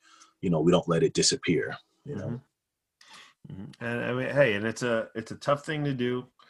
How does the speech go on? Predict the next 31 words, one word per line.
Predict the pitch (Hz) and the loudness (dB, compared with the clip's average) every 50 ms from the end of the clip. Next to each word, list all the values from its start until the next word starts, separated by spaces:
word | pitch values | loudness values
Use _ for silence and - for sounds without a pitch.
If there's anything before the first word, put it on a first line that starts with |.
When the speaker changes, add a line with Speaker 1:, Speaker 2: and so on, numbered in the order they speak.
| - - - - - - - _ _ - | -20 -20 -20 -20 -20 -20 -20 _ _ -6
Speaker 2:
uh, | 98 95 92 | -2 0 2
Speaker 1:
Yep. | 95 95 - | 4 2 2
Speaker 2:
to, | 107 101 98 - - | 0 -4 -6 -8 -10
to | - 110 | -14 -16
keep | 98 - - 123 113 123 | -12 -8 -8 -6 -2 -2
it, | 110 101 | -2 -2
especially | - - - - 147 139 139 - - 135 131 131 131 | -2 -4 -2 2 2 2 2 2 0 0 0 0 0
when | 123 120 120 120 117 117 117 117 | -2 0 0 0 0 0 0 -2
you, | 113 104 - - 104 - - - 98 87 82 - | -4 -6 -8 -12 -18 -18 -18 -18 -20 -20 -14 -10
you | 107 107 104 | -6 -2 2
go | 123 123 | 2 2
through | 113 - 123 117 104 | 2 2 0 0 4
hard | 113 110 107 101 - | 4 4 4 4 2
times. | - 104 104 107 107 101 - - | 0 2 2 2 2 -2 -4 -2
But | - 104 98 - - - - - - - - _ - - | 0 0 0 0 -4 -12 -20 -20 -20 -20 -20 _ -10 -6
I | 95 | -6
mean, | 98 95 95 95 - - - - - - - | -4 -4 -6 -6 -8 -12 -18 -20 -20 -14 -12
you | 92 | -10
know, | 90 92 - - - - - - - | -10 -10 -10 -14 -16 -20 -14 -4 0
I | 107 127 | 2 4
know, | 135 131 127 123 123 117 120 - - - _ _ _ _ _ _ - - | 4 4 4 4 2 0 -2 -8 -20 -20 _ _ _ _ _ _ -10 -8
you | 98 98 | -6 -4
know, | 101 110 | 0 2
not | 117 120 | 4 4
only | 117 113 113 107 | 4 4 2 0
just | 110 107 - | -2 -6 -6
'cause | - 117 104 | -6 -6 -4
you're | 110 110 | -4 -4
my | 107 101 95 | -4 -4 -4
friend, | - - 120 113 104 101 101 98 87 | -4 -2 -2 -2 -2 -2 -4 -6 -4
but | 101 98 95 90 | -2 -2 -2 -4